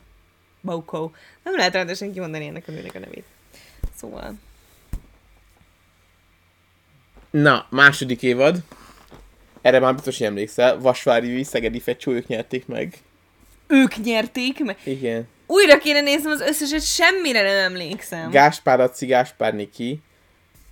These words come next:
Speaker 2: Takács Tomi, Kovács Dori, ebbe voltak, ők a második évadban voltak.
Speaker 1: Igen.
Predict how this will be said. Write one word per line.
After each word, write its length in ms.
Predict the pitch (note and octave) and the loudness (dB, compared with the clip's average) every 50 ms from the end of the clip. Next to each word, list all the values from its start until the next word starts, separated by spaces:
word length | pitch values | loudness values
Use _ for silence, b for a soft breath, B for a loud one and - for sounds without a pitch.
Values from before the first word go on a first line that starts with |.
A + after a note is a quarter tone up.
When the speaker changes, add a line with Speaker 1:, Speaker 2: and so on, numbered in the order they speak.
| - _ _ _ _ _ | -20 _ _ _ _ _
Speaker 2:
Takács 420 | _ - - - D4 A3 - - - | _ -6 -6 -4 -4 -4 -4 -6 -6
Tomi, 480 | _ - - B2 B2+ B2 C3+ D3+ F#3 E3 - _ _ _ _ _ _ | _ -6 -4 -2 -2 -2 -2 -2 -4 -6 -12 _ _ _ _ _ _
Kovács 340 | - C#3 A#2+ A2 A2+ A#2+ - | 0 2 4 4 4 2 -2
Dori, 320 | - A#2+ B2 C#3 C#3 - _ | -6 -8 -6 -6 -8 -6 _
ebbe 180 | - C#3+ C3 | -2 0 0
voltak, 300 | B2 B2 C3 B2 - D3+ | 2 2 2 2 0 -2
ők 120 | D3 C3 - | -8 -4 -4
a 40 | C3+ | -2
második 360 | C#3+ D3 D3+ C#3+ C#3+ C#3+ - | -2 -2 -4 -6 -10 -4 -2
évadban 260 | C#3 B2 B2 B2+ A#2+ | 0 0 0 -2 -4
voltak. 420 | A#2+ A2 G#2 G#2+ G#2+ G#2+ A2 - | -4 -6 -6 -6 -6 -6 -6 -6
Speaker 1:
Igen. 400 | G3+ F#3+ G3 G#3 G#3 G#3 A#3 A#3 | -6 -6 -10 -10 -12 -12 -12 -16